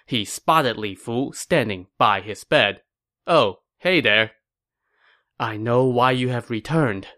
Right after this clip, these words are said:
Zhuge Liang said. "I came on His Majesty's command to ask Your Excellency who should be entrusted with your responsibilities after you have passed on," Li Fu said. "But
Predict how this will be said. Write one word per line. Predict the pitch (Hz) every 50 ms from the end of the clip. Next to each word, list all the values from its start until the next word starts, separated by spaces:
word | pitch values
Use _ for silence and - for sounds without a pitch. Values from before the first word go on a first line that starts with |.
| _ -
Zhuge | - 127 110 110
Liang | 104 104 107 101 98 95
said. | - - 110 104 101 101 98 - _ _ _ _ _ _ _ _ _ _ _ _ _ _ _ _ _ _ _ _ _ _
"I | - 165 151
came | 143 - - - 226 220 208 151 139
on | 139 139
His | 147 151 143 - -
Majesty's | 170 185 190 190 170 151 - - - 139 127
command | - - - 135 127 139 165 170 160 127 127 143 147 - - -
to | - 165 - -
ask | 147 156 160 165 165 - -
Your | 143 135 135 -
Excellency | - - 175 - - 139 120 117 117 - - 117 113 127 139 - - - _ -
who | - 226 226 214 147
should | 127 - - 139 120
be | - 127 120 123
entrusted | 120 120 - - - 190 170 147 - - 123 -
with | - 131 131 120 -
your | 131 120 120
responsibilities | 120 123 117 - - - 127 117 117 117 - 135 - _ - 147 165 180 165 - 131 113 107 - -
after | - 127 123 120 - 131
you | 117 117 127 147
have | 143 123 110 - -
passed | - 139 127 107 104 - -
on," | 165 165 180 165 127 101 95 - _ _ _ _ _ -
Li | 113 107
Fu | 98 - - 113 107
said. | - - 120 104 101 101 - _ _ _ _ _ _ _ _ _
"But | - 147 127 127 -